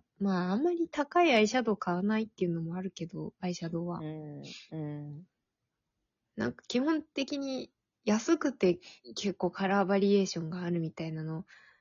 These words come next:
Speaker 1: あるじゃない？その、それこそプチプラでカラーバリエーションあってさ、
Speaker 2: うん。
Speaker 1: めちゃくちゃ
Speaker 2: うん、う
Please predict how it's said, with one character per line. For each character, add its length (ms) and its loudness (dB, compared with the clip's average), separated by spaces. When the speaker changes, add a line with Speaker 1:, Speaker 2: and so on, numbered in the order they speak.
Speaker 1:
あ 100 0
る 140 2
じ 80 2
ゃ 40 -4
な 120 -12
い？ 100 -14
そ 140 -6
の、 160 -4
そ 160 -4
れ 60 0
こ 120 -4
そ 120 -4
プ 120 -14
チ 140 -6
プ 160 -2
ラ 160 -2
で 320 -2
カ 140 -8
ラ 160 0
ー 20 -6
バ 120 -2
リ 140 0
エ 20 0
ー 40 0
シ 120 -4
ョ 20 -2
ン 140 -6
あ 80 -8
っ 60 -10
て 100 -12
さ、 140 -12
Speaker 2:
う 20 -8
ん。 40 -6
Speaker 1:
め 80 -10
ち 120 -14
ゃ 40 -16
く 100 -16
ち 120 -8
ゃ 40 -2
Speaker 2:
う 20 -2
ん、 40 -4
う 20 -6